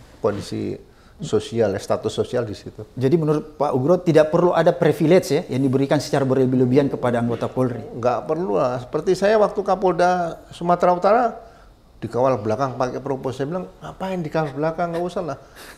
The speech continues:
Speaker 1: <laughs> "Wah, nanti kalau ancaman, kalau polisi takut mati gimana masyarakat? Polisi itu risikonya tugas ya, kalau nggak mati ya di penjara, udah gitu aja selama tugas. Jadi
Speaker 2: Iya.
Speaker 1: nggak usah takut." Makanya polisi harus bela diri. Ya,
Speaker 2: Oke.
Speaker 1: waktu saya masih Kalendek, saya mau ciptakan itu.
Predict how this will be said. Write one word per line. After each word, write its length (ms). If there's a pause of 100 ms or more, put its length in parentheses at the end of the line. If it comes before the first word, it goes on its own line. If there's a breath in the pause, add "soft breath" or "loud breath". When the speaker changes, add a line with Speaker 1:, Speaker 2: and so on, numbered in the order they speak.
(100)
Speaker 1:
<laughs> 400
"Wah, 80
nanti 240
kalau 160
ancaman, 460
kalau 240
polisi 240
takut 260
mati 300
gimana 260
masyarakat? 920
Polisi 340
itu 140
risikonya 420
tugas 240
ya, 160
kalau 240
nggak 140
mati 260
ya 60
di 80
penjara, 420
udah 220
gitu 180
aja 160
selama 240
tugas. 400
Jadi 300
Speaker 2:
Iya. 420
Speaker 1:
nggak 140
usah 100
takut." 320
Makanya 400
polisi 320
harus 240
bela 240
diri. 640
Ya, 240
Speaker 2:
Oke. 240
Speaker 1:
waktu 120
saya 180
masih 180
Kalendek, 400
saya 160
mau 140
ciptakan 420
itu. 320